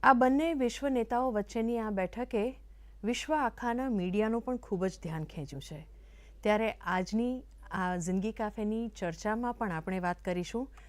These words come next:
પ્રધાનમંત્રીના અમેરિકા પ્રવાસ વિશે. આજની ચર્ચામાં ભાગ લેવા માટે દૂરદર્શન સ્ટુડિયોમાં ઉપસ્થિત છે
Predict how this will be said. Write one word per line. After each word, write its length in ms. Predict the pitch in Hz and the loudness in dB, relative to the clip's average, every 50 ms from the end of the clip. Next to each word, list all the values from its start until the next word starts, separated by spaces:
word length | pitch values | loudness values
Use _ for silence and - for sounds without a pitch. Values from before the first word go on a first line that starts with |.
| - - - | -20 -8 0
પ્રધાનમંત્રીના 920 | - 220 220 254 262 247 233 208 185 - - 185 180 190 196 226 247 - - - - | 2 2 4 4 2 2 0 -2 -4 -2 -4 -4 -2 -2 -4 -4 -6 -10 -12 -6 -4
અમેરિકા 440 | 196 196 202 196 190 - - 202 226 | 0 0 2 0 0 0 -2 -2 -2
પ્રવાસ 500 | 220 - 165 147 151 143 135 - - - | -2 -4 -4 -2 -2 -4 -4 -6 -8 -10
વિશે. 360 | 135 - - 139 92 - - - - - - - - - - - - - - - - - | -12 -10 -10 -12 -12 -12 -16 -20 -20 -20 -20 -20 -20 -20 -20 -20 -20 -20 -20 -12 4 6
આજની 360 | 196 214 220 220 220 240 233 | 6 8 8 6 2 2 2
ચર્ચામાં 540 | - 233 214 196 - 226 214 220 220 226 208 | 2 0 0 0 0 0 0 0 0 -2 -2
ભાગ 220 | 190 202 196 190 | -2 -2 -2 0
લેવા 180 | 208 208 202 202 | 0 0 0 0
માટે 340 | 208 202 196 196 208 214 | -2 -2 -2 -2 -2 -2
દૂરદર્શન 500 | 214 190 196 196 202 208 214 214 240 226 | 0 0 0 0 0 0 -2 -2 -2 -4
સ્ટુડિયોમાં 540 | 220 - - - 208 196 208 208 208 202 196 | -4 -4 -2 -2 0 2 2 2 2 2 0
ઉપસ્થિત 400 | 180 - 180 175 - 202 185 - | 0 0 -4 -4 -2 -4 -4 -4
છે 320 | - - 208 208 240 254 | -4 -4 -2 -2 -2 -4